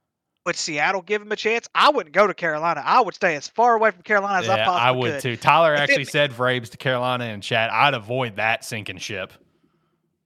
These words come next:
Speaker 1: Oh, no, I would, yeah, I'm about to say Carolina is definitely the one that you, you, that you would definitely avoid right now, especially with the way they are.
Speaker 2: Mm-hmm.
Speaker 1: I mean,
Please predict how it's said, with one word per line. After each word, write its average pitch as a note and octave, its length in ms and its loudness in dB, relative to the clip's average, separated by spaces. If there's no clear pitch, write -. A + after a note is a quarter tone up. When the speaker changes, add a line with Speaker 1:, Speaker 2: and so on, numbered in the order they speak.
Speaker 1:
Oh, E3 380 6
no, E3+ 300 0
I F3 160 0
would, F3 180 -6
yeah, D#3+ 200 -2
I'm C#3+ 100 -4
about D#3 160 -8
to - 60 -20
say D3+ 120 -12
Carolina F#3+ 540 -4
is D#3 200 -12
definitely E3+ 380 -4
the D#3+ 80 -12
one D#3+ 260 -8
that D#3 240 -10
you, D#3+ 180 -20
you, D3+ 220 -16
that D3 200 -12
you D#3 60 -16
would C#3 160 -18
definitely D3+ 360 -6
avoid D3 340 -10
right C#3 280 -6
now, C#3+ 280 -10
especially E3+ 580 -6
with D3+ 140 -18
the - 80 -14
way D#3+ 140 -4
they D3+ 60 -6
are. B2 120 -4
Speaker 2:
Mm-hmm. - 420 -12
Speaker 1:
I D#3 60 -2
mean, E3+ 200 -10